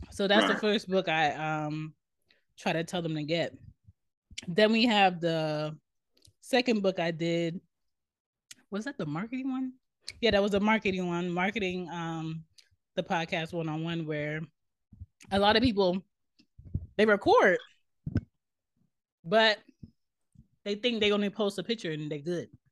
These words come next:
Speaker 1: No, these people are lazy. <laughs>
Speaker 2: That's true.
Speaker 1: And I'm not saying you as a creator, I'm saying people who are digesting visuals,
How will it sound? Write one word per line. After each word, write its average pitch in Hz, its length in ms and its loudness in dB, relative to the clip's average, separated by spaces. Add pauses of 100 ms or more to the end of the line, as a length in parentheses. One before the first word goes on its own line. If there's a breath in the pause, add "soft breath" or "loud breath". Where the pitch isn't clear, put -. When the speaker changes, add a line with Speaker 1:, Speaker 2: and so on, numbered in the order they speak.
(1040)
Speaker 1:
No, 170 560 -2 (760)
these 233 180 -2
people 180 240 -2
are 147 120 -2
lazy. 175 760 2
<laughs> - 1400 2
Speaker 2:
That's 240 200 0
true. 277 180 4
Speaker 1:
And 254 120 8
I'm 247 100 6
not 254 200 6
saying 233 400 6
you 254 160 6
as 226 100 8
a 208 80 2
creator, 226 380 0
I'm 247 140 -2
saying 185 380 -6
people 214 300 -2
who 202 200 -2
are 170 140 2
digesting 165 880 0 (720)
visuals, 175 560 4